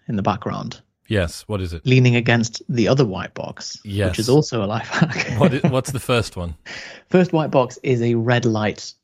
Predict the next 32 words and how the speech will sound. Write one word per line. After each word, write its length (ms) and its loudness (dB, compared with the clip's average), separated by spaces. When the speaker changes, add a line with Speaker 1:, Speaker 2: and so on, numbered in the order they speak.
Speaker 1:
therapy 380 0
box. 380 -8
So 380 2
that's 200 2
from 260 -2
a 40 -4
company 300 -2
called 480 0
Block 240 2
Blue 180 2
Light. 420 2
Um, 500 -2
we 80 2
have 180 4
a, 160 4
we 100 0
have 100 2
a 40 0
discount 420 0
code 180 4
as 80 0
well, 180 0
which 180 -8
is 120 -8
just 280 -8
propane. 540 2
But 340 0
it's 540 0
a 640 2
way 300 4
to 220 -8
offset 680 -4